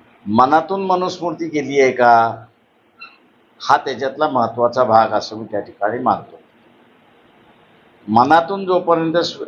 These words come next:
मनुस्मृती जात नाही आणि मानवतावाद येत नाही,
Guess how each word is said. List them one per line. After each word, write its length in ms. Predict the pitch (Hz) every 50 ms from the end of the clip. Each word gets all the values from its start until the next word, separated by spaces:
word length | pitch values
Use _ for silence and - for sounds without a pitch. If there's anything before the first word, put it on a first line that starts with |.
| - _ _ _ _ _ _ _ _ _ _ _ _ -
मनुस्मृती 800 | 117 135 143 156 160 147 - - - 139 143 - 143 147 135 110
जात 360 | 117 131 135 - - - -
नाही 360 | 123 113 98 - 92 85 73 - _ _ _ _ _ _ _ _ _ _ _ _ _ _ _ - - - - - - - - - - - - - - - -
आणि 320 | 113 123 123 139 147 143 - _ _ _ 110
मानवतावाद 800 | 113 123 123 127 139 151 151 - 165 160 156 151 147 147 143 120
येत 200 | 123 127 127 123 123 -
नाही, 240 | 120 113 101 85 87